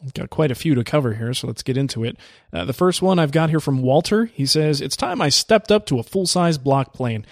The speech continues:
I want a premium product for what I envision to be an every project tool, and a Veritas model looks appealing.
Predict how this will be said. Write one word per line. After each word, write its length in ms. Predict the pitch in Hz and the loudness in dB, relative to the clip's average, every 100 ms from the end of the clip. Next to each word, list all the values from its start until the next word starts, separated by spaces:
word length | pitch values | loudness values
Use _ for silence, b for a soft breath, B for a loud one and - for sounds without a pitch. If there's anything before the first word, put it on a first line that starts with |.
| b b b | b b b
I 60 | 135 | 2
want 180 | 180 | 2
a 40 | 160 | 2
premium 480 | - 214 226 233 214 | 2 4 6 4 4
product 460 | 156 139 135 - - | 2 2 0 -4 -8
for 120 | - | -2
what 140 | 143 143 | 0 2
I 80 | |
envision 460 | 135 131 196 143 131 | 2 2 2 2 0
to 80 | 147 | 0
be 140 | 139 | 0
an 100 | 151 - | 0 0
every 300 | 123 127 127 | -2 -2 -2
project 460 | 135 127 120 117 | -2 -2 -4 -4
tool, 200 | 202 185 | -2 0
and 80 | 135 | 2
a 40 | 123 | 2
Veritas 640 | 156 202 - 143 123 - | 0 0 0 -2 -2 -2
model 320 | 117 113 147 | -2 0 0
looks 200 | 117 - | 0 -4
appealing. 480 | - 185 170 123 | -2 2 4 2